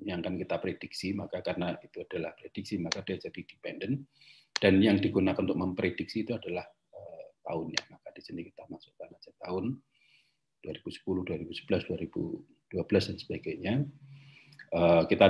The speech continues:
tidak perlu melakukan lag, eh, yang lain, kita langsung saja oke. Nah, sehingga di sini bisa keluar, eh, hasilnya. Ya, hasil bagaimana kalau kita menggunakan variabel, eh,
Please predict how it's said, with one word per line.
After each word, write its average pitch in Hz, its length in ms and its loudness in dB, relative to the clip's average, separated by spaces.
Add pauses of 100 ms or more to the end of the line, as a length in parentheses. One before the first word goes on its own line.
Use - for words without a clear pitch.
tidak 95 240 2
perlu 92 160 2
melakukan 87 480 0
lag, 92 240 4 (640)
eh, 78 760 2 (920)
yang 82 240 2
lain, 101 160 8
kita 92 160 2
langsung 85 320 -2
saja - 240 -8
oke. 110 400 4
Nah, - 160 0
sehingga 80 320 -2
di - 80 -4
sini 98 400 0 (480)
bisa 87 240 -2
keluar, 90 560 6 (240)
eh, 87 160 0
hasilnya. 82 560 4 (240)
Ya, 80 240 -8
hasil 113 240 2
bagaimana 87 560 0
kalau 95 320 0
kita - 160 -6
menggunakan 87 640 -4
variabel, 90 640 0 (640)
eh, 85 340 6